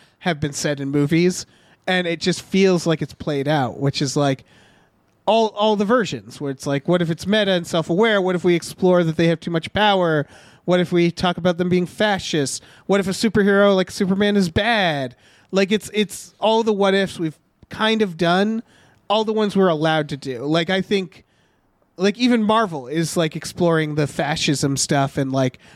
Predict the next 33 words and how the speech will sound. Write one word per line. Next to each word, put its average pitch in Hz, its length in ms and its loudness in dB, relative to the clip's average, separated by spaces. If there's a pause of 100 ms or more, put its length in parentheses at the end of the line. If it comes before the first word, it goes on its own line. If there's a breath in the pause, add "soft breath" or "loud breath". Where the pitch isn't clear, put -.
(120 loud breath)
the 170 60 2
white 156 280 0
supremacy 147 680 -2
stuff 151 440 -2
in 151 160 -4
the, 147 180 0 (380 loud breath)
in 156 160 -2
Falcon 170 380 -2
and, 151 260 -8
and 151 180 -4
Winter 151 220 0
Soldier. 147 600 -2
Like, 156 340 0 (560 soft breath)
uh, 160 420 0
so 190 320 2
I 185 140 -2
just 185 220 -8
don't, 190 280 0
I 175 60 -4
just 185 220 0
don't 190 140 2
know 175 140 4
what 156 520 -2
else 160 240 0
to 160 60 -14
do. 202 220 4
It 165 120 -2
just - 200 -4
feels 180 300 0
like 165 300 -2
at 165 160 -4
this 175 180 -2
point, 175 460 -2